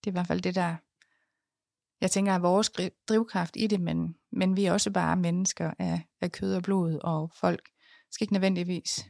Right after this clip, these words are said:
spejle sig i, hvordan vi håndterer sorgen, fordi sorgen er jo individuel, og hvad der er rigtigt for mig og dig, er ikke nødvendigvis det samme for andre, og vi gør jo heller ikke de samme ting, der er jeg, altså du og jeg.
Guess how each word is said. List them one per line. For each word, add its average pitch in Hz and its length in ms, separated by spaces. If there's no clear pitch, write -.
spejle 175 300
sig 180 180
i, 175 40
hvordan 175 420
vi 220 80
håndterer 185 380
sorgen, 165 440
fordi 170 240
sorgen 185 320
er 180 100
jo 170 60
individuel, 190 680
og 165 200
hvad 190 120
der 190 60
er 185 40
rigtigt 196 280
for 175 80
mig 165 420
og 185 140
dig, 185 380
er 185 80
ikke 180 160
nødvendigvis 175 600
det 202 80
samme 185 280
for - 80
andre, 185 300
og 165 80
vi 165 60
gør 170 160
jo 190 80
heller 185 200
ikke - 200
de 190 40
samme 185 300
ting, 196 300
der 185 60
er 170 120
jeg, 170 140
altså 170 140
du 185 180
og 180 60
jeg. - 200